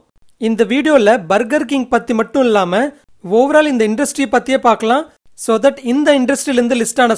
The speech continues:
ஸ்டாக்ஸ் அனலைஸ் பண்றதுக்கு அது ஹெல்ப்ஃபுல்லா இருக்கும். அதுக்கு முன்னாடி நீங்க நம்ம தமிழ் பங்கு சந்தை சேனலை சப்ஸ்கிரைப் பண்ண மறந்துட்டீங்கன்னா கண்டிப்பா சப்ஸ்கிரைப் பண்ணிக்கோங்க. அப்படியே பக்கத்துல இருக்கிற பெல் ஐகானும் கிளிக் பண்ணிக்கோங்க. நம்மளோட கண்டென்ட் உங்களுக்கு பிடிச்சிருந்ததுன்னா லைக் பண்ணி உங்க friends and ஃபேமிலிஸ்க்கும் ஷேர் பண்ணுங்க. வீடியோ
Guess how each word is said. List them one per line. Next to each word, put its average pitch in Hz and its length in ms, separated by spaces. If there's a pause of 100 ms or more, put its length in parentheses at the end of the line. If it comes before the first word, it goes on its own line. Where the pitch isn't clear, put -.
ஸ்டாக்ஸ் 240 400
அனலைஸ் 220 340
பண்றதுக்கு 202 380
அது 226 120
ஹெல்ப்ஃபுல்லா 202 380
இருக்கும். 143 260 (600)
அதுக்கு 254 300
முன்னாடி 240 360
நீங்க 262 240
நம்ம 254 240
தமிழ் 254 220
பங்கு 247 240
சந்தை 233 260
சேனலை 208 320
சப்ஸ்கிரைப் - 340
பண்ண 220 220
மறந்துட்டீங்கன்னா 233 580
கண்டிப்பா 240 400
சப்ஸ்கிரைப் 233 360
பண்ணிக்கோங்க. 226 360 (460)
அப்படியே 226 260
பக்கத்துல 262 320
இருக்கிற 202 280
பெல் 233 200
ஐகானும் 240 320
கிளிக் 214 220
பண்ணிக்கோங்க. 220 400 (560)
நம்மளோட 214 340
கண்டென்ட் 247 380
உங்களுக்கு 226 240
பிடிச்சிருந்ததுன்னா 233 500 (160)
லைக் 220 280
பண்ணி 226 220
உங்க 220 180
friends 214 260
and 240 140
ஃபேமிலிஸ்க்கும் 226 520
ஷேர் 185 220
பண்ணுங்க. 220 300 (580)
வீடியோ 311 240